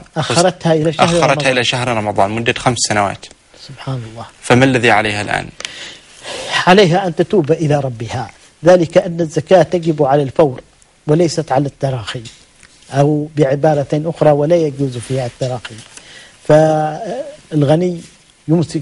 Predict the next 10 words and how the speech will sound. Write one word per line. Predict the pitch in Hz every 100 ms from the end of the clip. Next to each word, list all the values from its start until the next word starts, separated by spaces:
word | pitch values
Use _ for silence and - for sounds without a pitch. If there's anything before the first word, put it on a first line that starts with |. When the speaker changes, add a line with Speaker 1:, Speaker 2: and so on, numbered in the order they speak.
| -
Speaker 1:
كيف | 180 160
يمكن | 160 156 160 156 151
للغني | 165 151 147 160 156 151 156
أن | 151
يمسك | 160 143 147 147
ماله، | 147 151 139 120 - - -
وذلك | 151 165 160 135
الفقير | 139 156 - 170
يتضور | 151 147 - 143 165 151 143 135 127
جوعا | 175 135 151